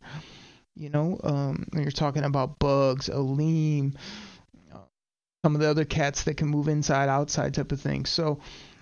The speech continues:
I, I think keeping those top position, premier position,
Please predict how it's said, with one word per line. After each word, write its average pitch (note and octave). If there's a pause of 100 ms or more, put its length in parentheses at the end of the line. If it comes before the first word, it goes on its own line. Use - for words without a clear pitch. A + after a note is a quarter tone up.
(260)
I, E3
I -
think G3 (320)
keeping F#3+
those F3
top E3
position, D#3
premier F3
position, E3